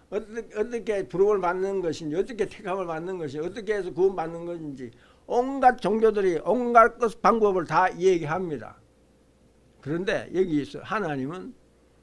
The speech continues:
유일하게 다른 방법으로 부르기, 부르셨기 때문에, 그래서 이것이 거룩하신 부르심입니다. 다른 어떤 종교에도 지금,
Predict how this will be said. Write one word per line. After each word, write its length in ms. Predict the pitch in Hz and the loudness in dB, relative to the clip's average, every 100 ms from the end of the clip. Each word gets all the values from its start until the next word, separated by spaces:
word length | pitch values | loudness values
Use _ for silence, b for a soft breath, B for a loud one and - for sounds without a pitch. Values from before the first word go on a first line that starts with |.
| _ _ _ _ - | _ _ _ _ -4
유일하게 540 | 240 277 226 156 127 123 | 2 4 4 4 2 -6
다른 320 | 131 180 190 | -2 0 4
방법으로 500 | 226 220 160 123 98 _ _ _ _ _ _ _ _ _ _ _ _ _ _ _ _ - | 4 4 -2 -4 -12 _ _ _ _ _ _ _ _ _ _ _ _ _ _ _ _ -6
부르기, 380 | 143 143 147 127 131 | -4 -4 -6 -12 -4
부르셨기 520 | 151 127 127 117 113 | -2 -2 -6 -10 -8
때문에, 460 | 135 151 170 110 90 _ _ _ _ | -6 -4 -6 -6 -10 _ _ _ _
그래서 300 | - 147 156 | -4 -2 2
이것이 460 | 185 165 165 151 120 b b b _ | 0 0 -2 -2 -4 b b b _
거룩하신 680 | 131 135 135 131 120 113 107 | -4 -2 -2 -8 -6 -8 -8
부르심입니다. 640 | 117 107 - 117 107 107 - _ _ b b | -12 -14 -14 -16 -16 -20 -20 _ _ b b
다른 280 | - 151 202 - | -6 0 0 4
어떤 540 | 208 - - - 254 | 2 2 -16 -10 -6
종교에도 600 | 247 185 170 160 131 110 - b b b b _ _ _ _ _ _ _ _ _ _ - - _ | -2 -2 0 0 0 -6 -16 b b b b _ _ _ _ _ _ _ _ _ _ -20 -20 _
지금, 340 | - 170 170 | -6 -2 -2